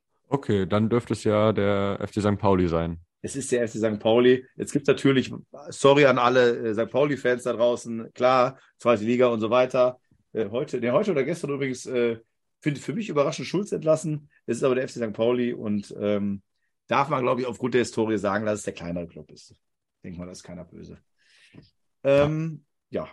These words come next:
Speaker 2: okay. Es gibt ein Nicken, deswegen, äh, hab ich, äh,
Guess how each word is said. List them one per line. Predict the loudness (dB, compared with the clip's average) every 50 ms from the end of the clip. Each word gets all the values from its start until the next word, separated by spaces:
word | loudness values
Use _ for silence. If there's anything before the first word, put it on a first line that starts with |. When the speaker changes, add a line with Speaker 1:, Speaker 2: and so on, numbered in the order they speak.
| -16
Speaker 2:
okay. | -18 -12 -6 -6 -4 -4 -6 -8
Es | -10 -10 -8 -6
gibt | -6 -6 -4
ein | -4 -2 -2
Nicken, | -2 -4 -2 -2 -2 -2 -2 -4 -6 -4
deswegen, | -4 -2 -2 -2 -2 -2 -2 0
äh, | 2 2 2 2 2 0
hab | -2 -2
ich, | -2 -2 0 2 4 4
äh, | 4 4 4 4 2 2 2 0 -2 -6